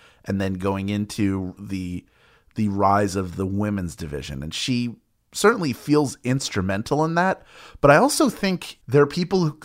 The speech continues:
who come along in sports and in performance where they're undeniably talented.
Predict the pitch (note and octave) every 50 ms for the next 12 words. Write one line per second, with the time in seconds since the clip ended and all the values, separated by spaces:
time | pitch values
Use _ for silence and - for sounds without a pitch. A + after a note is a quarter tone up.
0 | - - C3 - - D#3 D3 D3+ C#3+ C3+ C3 B2 A2+ A2 G#2+ A2+ A2+ - - -
1 | - B2+ B2+ A#2 A2+ - - - - C#3 C#3+ D3 C#3+ - - - - - - _
2 | _ - - - G2+ G2+ F#2+ F2 - G2+ - A2 A2 G#2 G2 F2+ E2 E2+ - -
3 | - _ _ _ _ _ _ _ _ - B2 A#2 A#2 B2 A#2+ A#2 A#2+ A#2 - _
4 | _ _ _ _ _ _ _ - - - C#3+ D3+ D#3+ C#3+ C#3 C3 C3+ B2+ B2+ B2+
5 | A#2 G#2 G#2+ G#2 G2+ - - - G#2 G2+ G2+ G2+ F2+ - F2 E2+ -